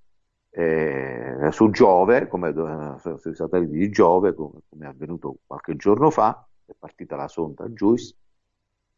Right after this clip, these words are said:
è perché vale questo principio infallibile, l'entropia, il disordine dei sistemi isolati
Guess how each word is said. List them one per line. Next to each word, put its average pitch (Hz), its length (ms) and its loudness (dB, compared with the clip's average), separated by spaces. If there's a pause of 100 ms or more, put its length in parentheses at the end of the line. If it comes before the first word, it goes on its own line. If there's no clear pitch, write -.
è 147 180 4
perché 160 680 2
vale 107 720 0 (100)
questo 165 460 -6
principio 90 840 -4 (480)
infallibile, 123 1300 0 (720)
l'entropia, 76 720 -4 (160)
il 67 80 -18
disordine - 800 2 (160)
dei 90 300 -6
sistemi 78 840 -8 (1080)
isolati - 800 -4